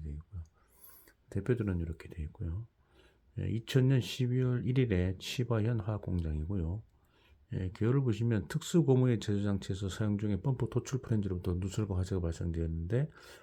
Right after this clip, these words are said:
원인은 펌프의 진동에 기인되어 플랜지가 이완, 예, 풀어져서 핵산의 용액이 누설되고 정전기 불꽃에 의해 척화되어 화재로 진전되었다. 배관의 진동을 중대하게 취급해야만 한다라는 내용이 되겠습니다.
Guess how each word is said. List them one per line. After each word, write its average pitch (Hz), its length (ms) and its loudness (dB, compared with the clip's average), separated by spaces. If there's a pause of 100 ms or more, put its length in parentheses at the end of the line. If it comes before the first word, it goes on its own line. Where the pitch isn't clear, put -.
원인은 101 420 8
펌프의 135 340 4
진동에 131 540 6
기인되어 87 500 2
플랜지가 104 480 2
이완, 87 460 6 (760)
예, 90 60 -2
풀어져서 113 680 2
핵산의 110 680 0
용액이 92 320 2
누설되고 87 560 0
정전기 113 500 8
불꽃에 85 500 0
의해 90 120 0
척화되어 98 680 -2 (460)
화재로 98 420 0
진전되었다. 80 720 -4 (320)
배관의 104 320 4
진동을 98 400 0
중대하게 107 580 4
취급해야만 95 560 0
한다라는 85 720 -2
내용이 80 200 -4
되겠습니다. 80 640 -10